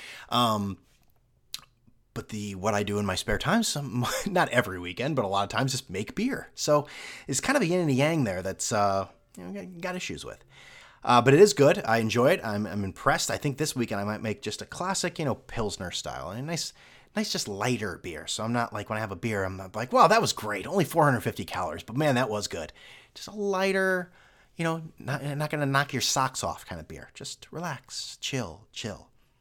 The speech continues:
and have six of those. But let's go back to the Yankees for a second. Obviously, the World Series is going on right now. Nine point whatever people wa-, million people watched it last night. <sighs> Always nine. And, uh, that's not very good. And that's what happens when you have a fan base that,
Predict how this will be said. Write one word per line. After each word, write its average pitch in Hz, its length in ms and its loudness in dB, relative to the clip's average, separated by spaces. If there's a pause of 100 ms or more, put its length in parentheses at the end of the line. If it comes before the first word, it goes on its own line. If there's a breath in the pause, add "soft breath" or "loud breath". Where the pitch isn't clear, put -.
and 104 100 -8
have 120 100 -4
six - 240 -2
of 123 60 -4
those. - 260 -8 (1700 loud breath)
But 180 120 4
let's 240 160 8
go 262 60 4
back 226 140 8
to 175 80 -2
the 147 60 6
Yankees 113 260 2
for 113 100 -4
a 101 40 -2
second. 123 280 2
Obviously, 127 520 4
the 110 100 0
World 120 180 4
Series 104 240 2
is 101 80 -6
going 101 260 0
on 101 120 0
right 101 180 0
now. 101 180 2
Nine 127 560 4
point 127 340 0
whatever 117 300 2
people 101 300 -4
wa-, 101 320 6
million 120 400 2
people 101 300 -4
watched 101 340 4
it - 180 -10
last 90 360 -4
night. 90 260 -6 (100)
<sighs> - 120 -14
Always 95 240 -10
nine. 90 200 -10 (520 loud breath)
And, 113 500 4
uh, 113 140 6
that's 123 200 2
not 131 120 2
very 127 160 6
good. 120 260 4 (160)
And 98 360 -6
that's 104 260 0
what 123 80 4
happens 151 200 4
when 143 80 -2
you 143 60 2
have 135 100 -6
a - 20 -16
fan 156 200 2
base 110 280 2
that, 110 260 -4